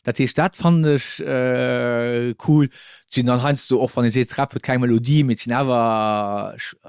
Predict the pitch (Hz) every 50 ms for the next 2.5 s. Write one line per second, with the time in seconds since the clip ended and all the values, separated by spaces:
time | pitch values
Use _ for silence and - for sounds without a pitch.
0 | 175 - - - 123 113 113 123 123 - - 107 104 - _ _ - - 113 113
1 | 104 - _ _ _ 139 - 76 76 - 107 104 101 104 98 98 101 107 104 -
2 | 175 208 220 190 151 139 131 - - -